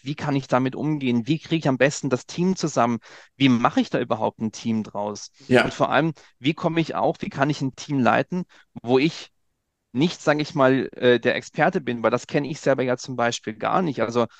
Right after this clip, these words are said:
Speaker 2: Mhm.
Speaker 1: ähm, wirklich, ich hab noch jetzt Projektmanagement, ich hab auch schon Projektmanagement gemacht, aber natürlich ist das ein ganz anderes Format, eine ganz andere Klasse, was meine Mitarbeitenden da machen.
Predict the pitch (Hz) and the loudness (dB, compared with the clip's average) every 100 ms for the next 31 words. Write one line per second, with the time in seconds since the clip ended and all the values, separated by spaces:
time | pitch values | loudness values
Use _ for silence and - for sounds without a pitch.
0 | - - 117 127 - 123 123 123 - _ | -20 -10 -8 0 4 6 4 0 -6 _
1 | - 139 123 - 139 139 147 127 - - | -8 -8 -6 0 0 0 -4 -6 -6 -20
2 | _ 139 - 170 156 - 156 156 151 - | _ 0 0 -2 0 -2 -2 -2 -4 -14
3 | _ - 139 - 101 147 - 160 - 117 | _ -2 -2 -2 -4 -2 -2 -2 0 -2
4 | - 123 113 - 110 107 - 107 104 - | 0 -4 -2 -4 -4 -4 -4 -6 -6 -8
5 | 113 127 123 - 143 156 139 139 127 123 | -2 2 2 0 0 0 2 0 0 2
6 | 127 - - 151 135 - - 117 123 156 | 2 4 0 0 -2 -4 -4 -2 2 2
7 | - 123 127 - 127 120 - 135 - 117 | 2 2 2 0 -6 -6 0 0 2 -4
8 | - 120 117 139 185 117 117 113 113 113 | 0 0 2 0 -2 2 2 2 0 2
9 | 110 113 120 | 2 -2 -4